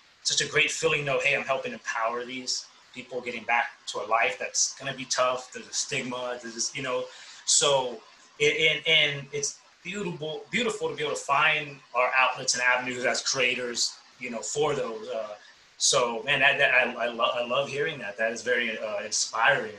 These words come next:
man. <laughs> Um, and now, how, okay, so talking about covid, how, you know, it's thrown off things in that regard. And even, you know, I've been talking to creators on this, kinda get an idea how they've been adapting a little bit, you know, 'cause I think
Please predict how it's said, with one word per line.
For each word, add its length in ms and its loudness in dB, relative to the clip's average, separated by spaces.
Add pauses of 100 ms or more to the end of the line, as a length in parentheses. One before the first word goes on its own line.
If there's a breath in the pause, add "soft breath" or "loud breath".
(120)
man. 160 -4 (160)
<laughs> 140 2 (800 loud breath)
Um, 500 6 (880)
and 280 6
now, 540 4 (440)
how, 420 8
okay, 220 4
so 180 4
talking 300 6
about 180 4
covid, 320 2
how, 380 2 (240)
you 100 -4
know, 240 -2
it's 200 0 (480)
thrown 260 4
off 260 2
things 280 -6
in 80 -10
that 180 0
regard. 480 -4
And 100 -18 (440 loud breath)
even, 320 -2
you 60 -6 (760)
know, 60 2
I've 40 2
been 100 0
talking 260 2
to 80 -4
creators 460 0
on 180 -2
this, 220 -2
kinda 180 -2
get 80 -2
an 80 -2
idea 300 -4
how 120 0
they've 220 2
been 120 0
adapting 540 2
a 20 -6
little 220 -6
bit, 300 -8 (100)
you 80 -10
know, 140 -6
'cause 180 -4
I 100 2
think 320 -2